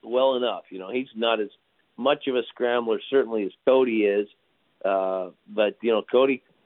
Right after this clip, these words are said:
Cody's more of a scrambling quarterback than any of them, to be quite honest. So, um, I think it's just a matter of who, who runs, who commands the huddle the best, who,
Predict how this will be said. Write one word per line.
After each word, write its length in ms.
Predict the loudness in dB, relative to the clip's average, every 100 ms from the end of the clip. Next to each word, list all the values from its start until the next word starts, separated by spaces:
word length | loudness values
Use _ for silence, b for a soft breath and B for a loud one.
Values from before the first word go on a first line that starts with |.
| 0
Cody's 300 | 2 2 -4 -10
more 200 | -2 0
of 80 | 0
a 40 |
scrambling 400 | -6 -4 -2 -2
quarterback 540 | -2 -2 0 0 -2 -2
than 140 | -4
any 180 | -2 0
of 80 | -2
them, 160 | -6
to 60 | -12
be 100 | -10
quite 260 | -4 -4 0
honest. 280 | -2 -2 0
So, 220 | 0 0 _ b b b 0
um, 260 | 0 0 -4
I 100 | -2
think 280 | 0 0 0
it's 140 | -6 -4
just 200 | -2 0
a 40 |
matter 340 | 2 4 6
of 160 | 4 2
who, 300 | -2 -4 -6 _ b b
who 160 | -2 2
runs, 300 | 4 2 -2 -12 -8
who 140 | -8
commands 420 | -6 -2 0 0 0
the 120 | 2
huddle 240 | 4 2
the 80 | 0
best, 380 | -2 -2 -4 -6 -6
who, 160 | -8